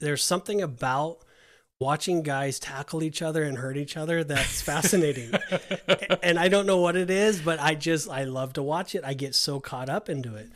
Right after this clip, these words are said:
Speaker 2: College football special, too, man.
Speaker 1: Yeah.
Speaker 2: It, it's just awesome.
Speaker 1: If
Speaker 2: So I'm predicting, predicting now, the Seminoles will pull the upset, and they will beat Notre Dame Sunday night.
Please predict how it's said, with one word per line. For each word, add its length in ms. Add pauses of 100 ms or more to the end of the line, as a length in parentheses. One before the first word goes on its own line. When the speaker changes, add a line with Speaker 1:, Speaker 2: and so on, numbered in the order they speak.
(140)
Speaker 2:
College 360
football 340
special, 500
too, 220
man. 160
Speaker 1:
Yeah. 80
Speaker 2:
It, 140 (120)
it's 160
just 240
awesome. 440
Speaker 1:
If 20
Speaker 2:
So 300
I'm 180
predicting, 420
predicting 560
now, 380 (640)
the 60
Seminoles 520
will 120
pull 240
the 120
upset, 460
and 120
they 60
will 160
beat 300
Notre 260
Dame 220
Sunday 320
night. 180